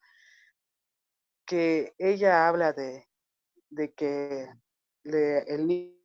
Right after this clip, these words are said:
niño desde la edad de cero meses, ellos hay que trabajarles de, ejemplo, los niños, ellos todavía no hablan, no, ellos solo se, se manifiestan mediante el llanto.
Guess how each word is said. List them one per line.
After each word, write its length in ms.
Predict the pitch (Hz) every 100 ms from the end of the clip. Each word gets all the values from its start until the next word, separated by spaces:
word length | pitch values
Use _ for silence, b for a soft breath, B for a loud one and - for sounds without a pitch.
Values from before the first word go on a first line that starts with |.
| -
niño 340 | 202 208 226 _ _ _ _ _ _ _ _ _
desde 840 | 160 156 151 139 143 135 131 131 _ _ _ _ _ _
la 100 | 170
edad 160 | 196 214
de 80 | 165
cero 240 | - 175
meses, 480 | 156 170 180 185 _ _ _ _ _ _ _ _ _
ellos 640 | 156 151 143 127 - - _ _ _ _ _
hay 140 | 151
que 120 | 151 147
trabajarles 920 | - 139 143 - 190 202 208 208 _ _
de, 580 | 139 143 135 127 127 120 117 _ _ _ _ _ _ _ _ _ _ _ _
ejemplo, 320 | 151 180 196
los 140 | 160 165
niños, 300 | 247 233 - -
ellos 220 | 170 151
todavía 320 | 143 143 131
no 180 | 120 127
hablan, 480 | 139 139 135 127 127
no, 160 | 120 _ _ _
ellos 240 | 143 139 -
solo 220 | 147 139
se, 240 | - 120 _ _ _ _ _ _ _ _ _
se 320 | _ - 151
manifiestan 720 | 143 143 147 185 180 _ 165
mediante 360 | 139 135 135 143
el 60 | 156
llanto. 460 | 208 208 202 165